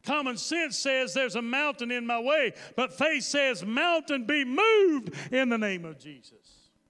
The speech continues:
Common sense says, "I've failed before and I'll fail again." But faith says, "God is a God of another chance. God is for me and God is not against me."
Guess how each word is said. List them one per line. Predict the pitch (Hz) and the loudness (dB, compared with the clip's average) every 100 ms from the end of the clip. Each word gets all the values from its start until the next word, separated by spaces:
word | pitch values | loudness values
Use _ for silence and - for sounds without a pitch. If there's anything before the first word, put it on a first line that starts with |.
| _ _ _ _ _ _ _ | _ _ _ _ _ _ _
Common | 240 302 269 254 | -2 0 0 -2
sense | - 381 359 - | -2 0 0 0
says, | 320 294 240 - - | 2 2 0 -8 -8
"I've | 254 285 285 | -2 -2 -2
failed | 370 392 370 | -2 -2 -2
before | 339 - 370 403 359 285 - - | -4 -4 -2 0 2 0 -4 -4
and | 302 320 | -2 0
I'll | 349 339 | 0 -2
fail | - 339 403 370 339 | -2 -2 0 0 0
again." | 277 359 392 311 226 - - | 0 0 2 0 -2 -8 -4
But | 285 277 - | -4 -4 0
faith | 392 359 247 | 2 2 0
says, | - 302 277 240 202 160 | 0 2 2 -2 -6 -4
"God | - 359 349 | 2 4 4
is | 285 | 2
a | 262 | -2
God | 226 311 330 330 | 0 2 2 2
of | 302 | 0
another | 302 330 277 | 2 2 0
chance. | - 349 339 240 - - - 180 | 0 2 2 0 -4 -4 -6 0
God | 339 370 359 | 2 4 4
is | 311 - | 2 0
for | - 392 349 | 2 4 4
me | 320 285 226 175 | 4 2 0 -2
and | 294 311 277 | 0 0 0
God | 285 339 302 | 2 4 4
is | 285 208 | 0 -2
not | 285 247 | -2 -2
against | 226 381 294 - | 0 0 0 -6
me." | 190 180 143 | -10 -10 -12